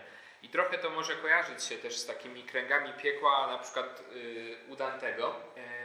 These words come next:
i ci mocarni bohaterowie mówią do Egiptu, do Faraona, y, „Razem ze swymi pomocnikami zstępują do dołu”, czyli gdzieś niżej, „będą leżeć wśród nieobrzezanych, razem z tymi, których miecz pobije”. Znowu te same określenia.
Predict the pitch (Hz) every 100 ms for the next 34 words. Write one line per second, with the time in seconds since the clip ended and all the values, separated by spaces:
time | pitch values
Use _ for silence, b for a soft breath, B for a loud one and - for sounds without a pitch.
0 | 120 120 120 135 - - 202 190 160 151
1 | 180 185 165 151 151 147 151 143 139 135
2 | 151 170 139 127 123 120 120 120 151 -
3 | 147 123 131 120 120 113 113 131 160 -
4 | - - 127 127 127 127 123 - - 127
5 | 165 190 165 151 - - 156 143 147 135
6 | 131 131 127 151 156 151 - - 143 135
7 | 156 151 139 - 131 127 123 - 170 -
8 | - - - _ - 139 135 131 - 131
9 | - 143 151 131 120 135 208 - - -
10 | - 135 147 151 143 160 180 175 - -
11 | 151 151 156 156 147 139 123 107 107 135
12 | 135 139 135 - 160 170 165 - 139 139
13 | 147 151 - 143 117 117 120 190 185 156
14 | 139 160 156 - - 147 143 139 120 107